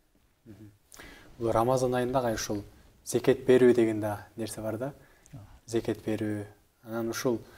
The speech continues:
зекетти сөзсүз эле мечитке алып барып беришибиз керекпи же муну,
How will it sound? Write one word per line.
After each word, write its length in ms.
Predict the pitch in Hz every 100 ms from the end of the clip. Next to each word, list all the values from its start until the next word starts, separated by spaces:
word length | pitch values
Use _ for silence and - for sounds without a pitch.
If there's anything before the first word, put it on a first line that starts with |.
| - _
зекетти 800 | 113 120 131 123 - 131 123 107 117
сөзсүз 480 | - 131 - 127
эле 160 | 123 120
мечитке 420 | 113 120 - -
алып 120 | 127
барып 200 | 127 120
беришибиз 380 | 127 127 139 123
керекпи 480 | - 135 135 - 147
же 260 | 123 123 113
муну, 260 | 113 113